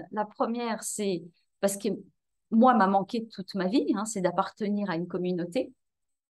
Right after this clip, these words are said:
avec la, de la bienveillance, parce que malheureusement, dans le monde spirituel, dans le milieu spirituel, c'est pas toujours le cas. Il y a, euh, souvent, euh,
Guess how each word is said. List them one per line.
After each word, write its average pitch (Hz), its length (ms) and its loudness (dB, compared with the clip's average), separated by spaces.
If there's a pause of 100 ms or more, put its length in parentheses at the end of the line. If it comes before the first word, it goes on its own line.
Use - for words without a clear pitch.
(140)
avec 208 320 2
la, 147 240 -4
de 165 100 0
la 185 140 2
bienveillance, 185 640 0
parce - 260 -6
que 208 220 0 (460)
malheureusement, 247 840 4
dans 190 160 -2
le 196 120 -2
monde 208 340 -4
spirituel, 185 840 -6
dans 165 100 -4
le 180 80 -2
milieu 254 380 0
spirituel, 196 480 -6
c'est 214 140 -4
pas 202 120 0
toujours 190 300 -8
le 175 80 -4
cas. 214 240 -4 (480)
Il 196 180 -4
y 196 80 0
a, 180 280 4
euh, 151 360 -2 (1000)
souvent, 240 680 4
euh, 180 260 6